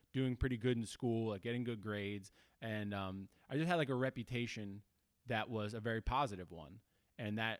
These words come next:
of course, like, builds people's confidence. Like, I was not afraid at all to step in front of a group of people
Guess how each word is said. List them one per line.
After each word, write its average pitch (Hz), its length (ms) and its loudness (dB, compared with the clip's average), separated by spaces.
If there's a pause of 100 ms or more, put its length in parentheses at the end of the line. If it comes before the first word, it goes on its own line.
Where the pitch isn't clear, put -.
(100)
of 107 120 -10
course, 143 240 -2
like, 95 160 -8
builds 110 240 -2
people's 92 320 -8
confidence. 101 580 -6
Like, 107 120 -6
I 110 120 0
was 110 280 -2
not 113 320 0
afraid 110 340 -4
at 95 100 -6
all 98 400 -2
to 110 80 -12
step - 320 -6
in 95 100 -6
front 101 220 -6
of 92 80 -8 (240)
a 104 80 -2
group 117 240 -2
of 101 80 -10
people 98 460 0